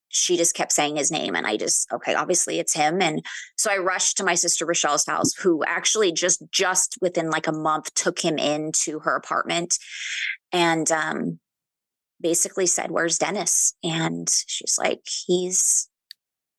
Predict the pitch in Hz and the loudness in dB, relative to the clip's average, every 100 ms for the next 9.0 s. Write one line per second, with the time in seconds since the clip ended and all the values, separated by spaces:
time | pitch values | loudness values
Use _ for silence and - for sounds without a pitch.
0 | _ 175 165 165 185 262 294 180 _ _ | _ -4 -2 0 2 2 2 -2 _ _
1 | 170 - 165 - - 165 226 - 262 196 | 0 2 0 0 -2 -2 -2 0 2 2
2 | 196 196 _ 170 170 175 165 170 - 165 | 2 -2 _ 2 4 2 2 2 2 0
3 | 165 226 262 175 160 160 160 165 202 220 | 2 2 4 2 0 -4 -4 -4 0 2
4 | 220 294 226 165 180 - 185 - - 196 | 2 2 2 0 -2 -2 -2 -2 0 2
5 | 233 269 190 175 165 165 - - - - | 2 2 2 -2 -4 -6 -10 -10 -10 -12
6 | - _ - - 180 175 - 175 180 180 | -16 _ -2 2 2 2 2 2 2 2
7 | 180 175 180 190 220 190 170 - 175 180 | 2 2 2 0 2 2 0 0 0 0
8 | - 180 175 - 175 175 175 160 165 | 0 0 0 2 0 0 2 2 2